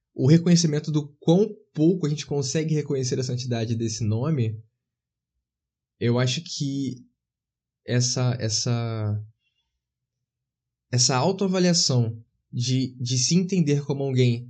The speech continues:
que não santi-, que não santifica o suficiente, que não considera Deus o suficiente como deveria, e de que entender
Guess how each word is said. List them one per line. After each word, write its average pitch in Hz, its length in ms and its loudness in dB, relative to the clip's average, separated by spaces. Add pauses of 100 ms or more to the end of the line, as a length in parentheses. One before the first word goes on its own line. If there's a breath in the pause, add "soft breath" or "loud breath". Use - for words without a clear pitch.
(420)
que 156 180 0
não 156 260 0
santi-, 175 460 -2
que 147 140 -8
não 165 100 2
santifica 170 400 0
o - 40 -2
suficiente, 120 680 -2 (280 soft breath)
que 143 120 -2
não 151 320 0
considera 165 520 -2
Deus 147 140 -2
o 151 60 -4
suficiente 147 960 -4 (760)
como 135 200 -2
deveria, 127 640 4 (1040)
e 143 100 -2
de 143 180 -2
que 139 380 -4
entender 131 640 0